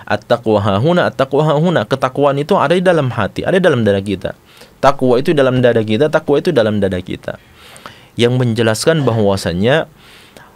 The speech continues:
perbuatan-perbuatan yang kita lakukan itu sejatinya bersumber dari hati kita.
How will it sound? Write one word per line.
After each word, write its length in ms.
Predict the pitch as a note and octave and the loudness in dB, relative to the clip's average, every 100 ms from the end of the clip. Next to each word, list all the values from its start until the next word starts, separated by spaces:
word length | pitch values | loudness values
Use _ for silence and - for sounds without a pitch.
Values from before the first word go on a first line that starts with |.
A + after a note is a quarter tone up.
| _ | _
perbuatan-perbuatan 1300 | - B2+ B2 B2+ D#3+ F#3 G#3 F3+ E3 C#3+ C#3 C#3 C3+ | 0 2 2 2 2 2 0 2 0 2 2 2 2
yang 160 | B2 A#2+ | 0 0
kita 240 | B2+ A2+ | -2 0
lakukan 560 | A2 - E3+ - G2 G2+ | 0 0 -2 0 0 0
itu 160 | D#3+ | -2
sejatinya 560 | F#3+ C#3+ C#3 B2+ E3+ F#3 | 0 0 0 0 0 0
bersumber 480 | D3 C3+ G#3+ G#3 C3+ | 0 0 2 2 2
dari 160 | A#2 | 0
hati 240 | A#2 C#3+ D#3 | 0 -2 -2
kita. 320 | F3+ F#3 - | -4 -6 -10